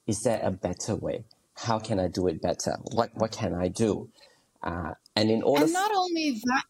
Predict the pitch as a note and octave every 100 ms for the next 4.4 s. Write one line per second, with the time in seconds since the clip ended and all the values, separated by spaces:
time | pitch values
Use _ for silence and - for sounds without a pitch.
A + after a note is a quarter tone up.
0 | _ A3 G3 F3+ F3 - - A3+ - C4
1 | C4+ C#4+ B3+ - - C4 D4 - - D#4
2 | F#4 F4+ C4+ - - B3+ B3+ - A#3 G#3+
3 | G#3+ G#3+ G#3 G3 G3 F#3 D#3+ D3 D#3+ C4
4 | E3+ - -